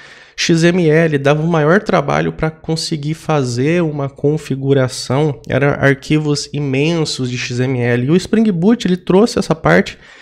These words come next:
de modularizar, repartir em módulos todo o ecossistema Spring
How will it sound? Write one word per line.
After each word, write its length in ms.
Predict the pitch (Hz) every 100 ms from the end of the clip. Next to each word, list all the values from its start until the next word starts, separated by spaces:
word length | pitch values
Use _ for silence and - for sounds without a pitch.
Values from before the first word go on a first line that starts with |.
| - - -
de 120 | 151
modularizar, 1160 | 165 170 226 240 247 208 185 156 120 123 175 - -
repartir 580 | - - 147 127 - 165
em 20 |
módulos 640 | 143 120 139 170 175 - _ - -
todo 240 | - 143 147
o 160 | 135
ecossistema 500 | 127 - 123 - 117
Spring 500 | 120 - 113 131 160